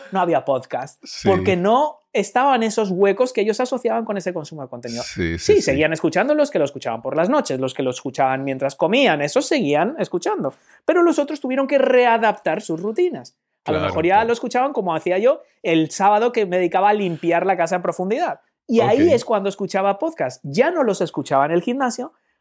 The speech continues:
Speaker 1: los escuchaba cuando, o sea, ha sido todo una
Speaker 2: <laughs>
Speaker 1: observación constante de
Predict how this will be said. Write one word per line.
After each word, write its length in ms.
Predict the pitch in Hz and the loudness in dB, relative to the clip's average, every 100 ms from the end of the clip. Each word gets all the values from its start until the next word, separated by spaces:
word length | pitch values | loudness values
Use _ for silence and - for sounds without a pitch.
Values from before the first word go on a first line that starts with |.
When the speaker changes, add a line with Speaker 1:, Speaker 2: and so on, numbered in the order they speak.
| _ | _
Speaker 1:
los 200 | 160 160 | 0 0
escuchaba 440 | 156 156 160 151 | -4 -6 -2 0
cuando, 240 | 156 147 135 | 0 -2 -4
o 60 | |
sea, 140 | - 147 - - | -6 -8 -10 -10
ha 120 | - 175 | -6 0
sido 340 | 269 320 320 | 4 4 4
todo 360 | 240 233 302 349 | 4 4 4 2
una 180 | 220 226 | 0 0
Speaker 2:
<laughs> 20 | |
Speaker 1:
observación 640 | 220 - 196 180 - 175 196 | 0 0 2 2 0 -2 -2
constante 580 | 247 220 190 190 208 233 | -2 -2 -2 -2 -2 0
de 240 | 170 147 | 0 0